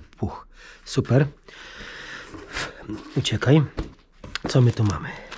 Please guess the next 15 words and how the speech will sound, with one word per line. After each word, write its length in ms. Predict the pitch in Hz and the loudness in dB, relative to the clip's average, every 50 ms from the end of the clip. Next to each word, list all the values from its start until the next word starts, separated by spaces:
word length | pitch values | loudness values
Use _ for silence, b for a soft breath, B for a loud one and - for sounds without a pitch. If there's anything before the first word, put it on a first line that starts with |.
| - - - - - - - B B B B B B B B B B B B B B B B - - - - - - - _ _ _ - - - - - | -16 -16 -18 -18 -20 -20 -20 B B B B B B B B B B B B B B B B -20 -20 -20 -20 -20 -20 -20 _ _ _ -16 -16 -14 -8 -2
Kurczę, 400 | - 143 135 107 98 - 110 104 | 0 2 2 2 0 -2 -4 -2
aż 80 | 90 - | -2 0
szkoda 580 | - - - - - - - 131 120 117 113 | 0 0 0 0 -2 -2 -2 -2 -2 -2 -2
to 120 | - - 113 | -2 -2 -4
odpakowywać. 800 | 104 - - 110 - 127 127 175 160 98 85 - - - - - - B B B B B B B B | -4 -2 -4 -2 0 2 4 6 4 4 2 -4 -8 -10 -12 -12 -14 B B B B B B B B
Ale 260 | 233 240 196 156 139 | 4 6 6 6 6
pady 340 | - - 320 285 214 175 151 | 4 4 4 4 6 6 6
jakie 300 | 135 117 - - 120 110 | 4 2 0 -2 -2 -2
zajebiste 920 | 104 127 120 110 107 110 104 90 95 110 120 185 165 - - - - - - - - - - - - - - - - - - - | -2 -2 -2 -2 -2 -2 -4 -4 -4 2 4 4 4 4 2 -6 -10 -12 -12 -12 -12 -12 -10 -8 -6 -6 -6 -6 -8 -6 0 4
od 120 | 151 127 110 | 4 4 6
Zerdy. 380 | 120 127 110 104 90 101 95 | 6 4 4 2 0 -4 -6
Ha! 440 | - - - - 320 233 - - - - B B B B B B B B B B | -8 -6 0 2 4 4 2 0 -2 -20 B B B B B B B B B B
Kurde! 640 | - 277 339 339 302 214 160 131 113 110 101 95 92 - - - _ _ _ _ _ _ - B B B B B B B B B B B B | 6 8 8 10 10 8 8 6 2 -2 -6 -8 -10 -12 -16 -20 _ _ _ _ _ _ -20 B B B B B B B B B B B B
Ale 260 | - 240 226 175 156 | 4 6 8 8 8
wypas. 500 | 165 247 - - - - - - - | 8 6 6 4 -2 -6 -6 -6 -6